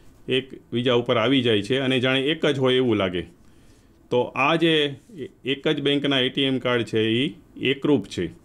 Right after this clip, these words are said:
કારણ કે આમાં નાના મોટા દેખાતા નથી, આકાર અને કદ બંને સમાન છે. એટલે એક જ એ ટી એમના બે કાર્ડ છે એ એકરૂપ છે. તેવી જ રીતે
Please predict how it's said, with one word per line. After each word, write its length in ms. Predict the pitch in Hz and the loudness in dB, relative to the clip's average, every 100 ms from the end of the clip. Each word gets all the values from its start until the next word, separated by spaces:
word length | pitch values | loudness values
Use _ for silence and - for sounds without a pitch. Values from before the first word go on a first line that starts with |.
| - - - - _ - - | -20 -20 -20 -20 _ -16 -4
કારણ 200 | 135 139 | -2 0
કે 60 | |
આમાં 260 | 143 151 143 | 2 2 2
નાના 260 | 139 160 160 | 2 2 2
મોટા 280 | 156 160 | 2 0
દેખાતા 440 | 135 139 143 135 113 | 0 0 0 0 0
નથી, 300 | 101 101 82 - - - - - - - - - | -2 -6 -12 -16 -20 -20 -20 -20 -20 -20 -20 -6
આકાર 320 | 117 - 143 139 | -4 0 2 2
અને 180 | 127 123 | 0 0
કદ 260 | 120 127 123 - - | 0 0 0 -10 -10
બંને 240 | 104 110 127 | -4 -2 -2
સમાન 420 | - 101 98 95 | 0 0 2 2
છે. 160 | 85 82 | 0 -4
એટલે 540 | - - - - 127 123 131 | -6 -16 -20 -6 -2 0 -2
એક 140 | 139 | 0
જ 120 | 151 | 0
એ 80 | 147 | 0
ટી 200 | 143 135 | 0 0
એમના 280 | 127 123 135 127 - | 2 0 -2 -6 -14
બે 220 | 117 101 123 | -8 -2 0
કાર્ડ 300 | - 107 107 | 0 0 -2
છે 200 | - 101 110 - - - 104 | -2 -4 -4 -8 -20 -14 -6
એ 100 | 101 95 | -2 -2
એકરૂપ 340 | 98 101 101 - - - - - | 0 0 0 -2 -18 -20 -20 -8
છે. 140 | 85 - - - - - - - - - - - - - - | -6 -6 -10 -20 -20 -20 -20 -20 -20 -20 -18 -18 -18 -20 -8
તેવી 280 | - 170 175 | 0 2 2
જ 60 | 147 | 0
રીતે 260 | 139 123 | -2 0